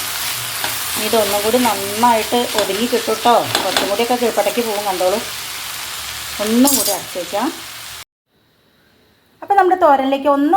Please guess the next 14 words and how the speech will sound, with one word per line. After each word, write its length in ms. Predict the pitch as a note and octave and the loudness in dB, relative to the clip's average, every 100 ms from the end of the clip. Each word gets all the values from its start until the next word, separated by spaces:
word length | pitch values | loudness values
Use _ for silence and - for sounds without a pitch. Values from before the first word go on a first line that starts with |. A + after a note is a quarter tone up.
| E4 | 4
ഒതുക്കിയെടുക്കാൻ 440 | A#3+ C4 B3+ A#3 | 2 -4 0 0
വേണ്ടിയിട്ട് 320 | A#3 A3 A#3 | 0 -4 -2
ഞാൻ 100 | B3 B3+ | -2 2
ചെറിയൊരു 480 | C#4+ D4 D#4 F4 D4 | 2 4 4 4 4
മുറി 140 | B3 A3+ G#3 | 2 2 2
നാളികേരം, 420 | F#3 F3+ F3 E3+ A#3 | 0 -2 -4 -4 -4
ഒരു 100 | B3+ | 0
നാളികേരത്തിൻ്റെ 640 | B3 A3+ A3+ A3 A3 A3 C#4+ - | 2 2 2 2 0 -2 -2 2
ഒരു 100 | B3+ | 2
അരമുറി 360 | G#3+ A3 F3+ D#3 | 4 2 0 -4
കേട്ടോ, 160 | F#3+ F3 - - - - - - - | -4 -4 -6 -20 -20 -20 -20 -20 -6
ഒരു 80 | D4 E4+ | 4 4
അഞ്ചാറ് 340 | A#3+ A3 A3 A#3 | 4 4 4 4
കുഞ്ഞുള്ളി, 440 | A3+ F#3 F#3 F#3+ | -2 -2 -4 -4